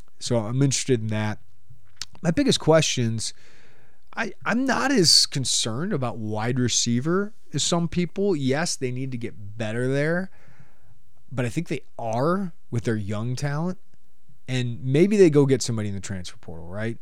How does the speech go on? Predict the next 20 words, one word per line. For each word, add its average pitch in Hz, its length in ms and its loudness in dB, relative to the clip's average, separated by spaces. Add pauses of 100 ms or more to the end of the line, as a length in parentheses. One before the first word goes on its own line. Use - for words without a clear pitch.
(140)
You 131 120 4
lose 127 120 6
Brian 127 260 2
Hightower, 120 380 0
you 120 60 0
got 113 160 -2
somebody 113 240 -2
to 104 60 0
replace, 101 360 -4
but 151 140 -2
you 165 60 -2
do 190 100 2
get 160 180 4
Isaiah 131 300 4
Williams, 110 300 0
Pat 123 260 -4
Bryant, 107 320 -4
Casey 120 260 -2
Washington 107 440 -4
back. 92 240 -8